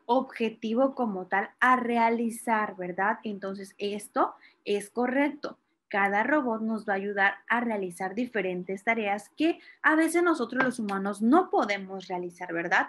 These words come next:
Que ahorita lo vamos a ver porque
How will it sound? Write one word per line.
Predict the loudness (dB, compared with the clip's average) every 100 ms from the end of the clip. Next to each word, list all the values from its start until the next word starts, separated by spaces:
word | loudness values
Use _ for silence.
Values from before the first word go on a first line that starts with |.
| -2
Que | -6
ahorita | -4 -2
lo | -2
vamos | -2 -4 -6
a | -4
ver | 0 0 -2 _ _ _ 0
porque | 0 0 -4 -12 -16